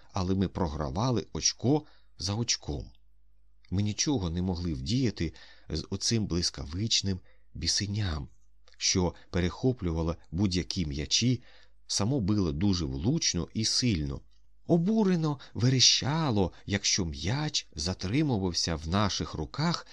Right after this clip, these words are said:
довше секунди, цілковито спантеличувало нас своїми фантомами або, ще гірше, манерою миттєво щезати з очей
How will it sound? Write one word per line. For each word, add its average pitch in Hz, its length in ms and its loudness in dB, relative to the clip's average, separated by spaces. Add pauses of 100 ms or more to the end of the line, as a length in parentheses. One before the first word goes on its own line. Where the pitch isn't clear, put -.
(240)
довше 95 440 2
секунди, 101 760 0 (240)
цілковито 95 880 0 (180)
спантеличувало 82 1120 -4
нас 95 300 0
своїми 82 460 -2
фантомами 82 840 -2 (200)
або, 92 500 2
ще - 240 2
гірше, 123 640 0 (340)
манерою 90 580 2
миттєво 87 520 0
щезати 78 600 -2
з 76 100 -6
очей 147 440 0